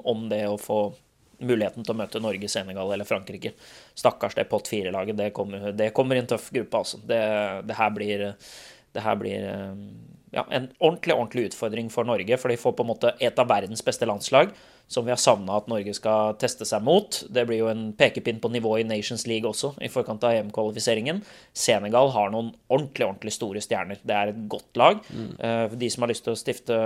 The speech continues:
Speaker 1: bedre bekjentskap med dem, kan jo se dem nå i Afrikamesterskapet, som begynner rett før jul. De åpner vel lille julaften, faktisk, så kjempemulighet.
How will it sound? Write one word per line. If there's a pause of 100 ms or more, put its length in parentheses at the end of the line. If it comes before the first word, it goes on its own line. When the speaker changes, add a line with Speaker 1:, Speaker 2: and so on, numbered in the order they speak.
(120)
Speaker 1:
bedre
bekjentskap
med
dem,
kan
jo
se
dem
nå
i
Afrikamesterskapet,
som
begynner
rett
før
jul. (540)
De
åpner
vel
lille
julaften,
faktisk,
så (760)
kjempemulighet.